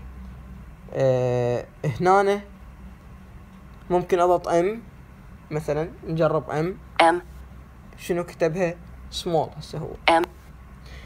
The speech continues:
Speaker 1: أريد أكتبها capital، شو أسوي؟ أخلي إيدي على مفتاح الشيفت، أثبت أصبعي على الشيفت. اكتب ام.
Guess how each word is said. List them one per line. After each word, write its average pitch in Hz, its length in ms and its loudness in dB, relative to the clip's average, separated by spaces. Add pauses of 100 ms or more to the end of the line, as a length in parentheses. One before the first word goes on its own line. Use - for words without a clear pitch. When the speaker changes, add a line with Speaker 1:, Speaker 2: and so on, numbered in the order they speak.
(320)
Speaker 1:
أريد 175 120 8
أكتبها 208 320 2
capital، 165 440 0
شو - 120 -4
أسوي؟ 139 320 -2 (400)
أخلي 180 320 4
إيدي 185 260 6
على 160 380 6 (500)
مفتاح 160 280 2
الشيفت، - 680 -4 (100)
أثبت 151 320 -2
أصبعي 151 240 0
على 131 140 4
الشيفت. - 540 -2 (1160)
اكتب 175 340 2
ام. 185 260 0